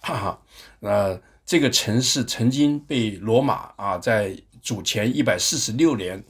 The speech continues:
毁灭了。但是因为这个，这个位置太重要了，啊，哥林多古城哈，还有附近的这个些区域，那么，啊，在主前四十六年，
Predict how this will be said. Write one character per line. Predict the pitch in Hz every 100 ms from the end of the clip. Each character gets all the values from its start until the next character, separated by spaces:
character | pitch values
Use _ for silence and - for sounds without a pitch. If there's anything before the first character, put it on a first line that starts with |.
| _ _
毁 | - 104 87
灭 | 120 147
了。 | - - - - - - _ _ _ _ _ _
但 | 156 175
是 | -
因 | 160 175
为 | 165
这 | 160
个， | 160 - _
这 | - 208
个 | 170
位 | 185 208
置 | 139 131
太 | - 185
重 | - 214 165
要 | 190 147
了， | 85 - _ _ _
啊， | 104
哥 | 104 156
林 | 151
多 | 147 160
古 | 160 110
城 | 104 101 117
哈， | 123 95
还 | 98
有 | 117
附 | 95 131
近 | 127 120
的 | 107
这 | 120
个 | 110
些 | 113 110
区 | - 131 123
域， | 90 - - - - - - _ _ -
那 | 147
么， | 143 127 113 - _ _ _ _ _ _ _ _ _ _ _
啊， | 107 101 87 -
在 | 147
主 | 123 - 98
前 | 117 127
四 | 120 120
十 | 110
六 | 135 113
年， | 98 87 101